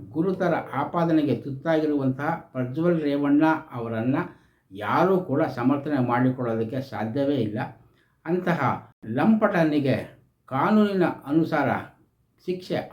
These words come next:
ಆಗಲೇಬೇಕು ಅನ್ನೋದರಲ್ಲಿ ಎರಡನೇ ಮಾತಿಲ್ಲ. ಹಾಗೆಯೇ ಇಲ್ಲಿ ಸಾವಿರಾರು ಹೆಣ್ಣು ಮಕ್ಕಳನ್ನ ಪ್ರಜ್ವಲ್ ರೇವಣ್ಣ ಬಳಸಿಕೊಂಡಿದ್ದಾನೆ, ಇದು ಸಾಧ್ಯನಾ ಅನ್ನುವ ಪ್ರಶ್ನೆಗಳು ಹಲವರಲ್ಲಿ ಎದ್ದಿರುವುದು ನಿಜವಾದರೂ ಕೂಡ, ಹೀಗೆ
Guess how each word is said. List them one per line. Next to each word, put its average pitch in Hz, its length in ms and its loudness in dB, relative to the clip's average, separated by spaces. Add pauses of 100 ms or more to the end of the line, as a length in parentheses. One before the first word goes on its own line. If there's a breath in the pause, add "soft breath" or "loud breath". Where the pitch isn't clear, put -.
ಆಗಲೇಬೇಕು 165 1000 0 (160)
ಅನ್ನೋದರಲ್ಲಿ 139 540 2
ಎರಡನೇ 120 420 -2
ಮಾತಿಲ್ಲ. 104 420 -4 (760)
ಹಾಗೆಯೇ 202 560 0 (160)
ಇಲ್ಲಿ 180 280 2
ಸಾವಿರಾರು 220 600 2
ಹೆಣ್ಣು 175 380 2
ಮಕ್ಕಳನ್ನ 160 520 2 (260)
ಪ್ರಜ್ವಲ್ 180 420 0
ರೇವಣ್ಣ 165 300 4
ಬಳಸಿಕೊಂಡಿದ್ದಾನೆ, 139 1000 2
ಇದು 127 340 0
ಸಾಧ್ಯನಾ 170 840 0
ಅನ್ನುವ 135 340 0
ಪ್ರಶ್ನೆಗಳು 151 600 -2
ಹಲವರಲ್ಲಿ 147 760 0
ಎದ್ದಿರುವುದು 127 920 0
ನಿಜವಾದರೂ 120 640 -2
ಕೂಡ, 104 380 -2 (1080 loud breath)
ಹೀಗೆ 151 340 0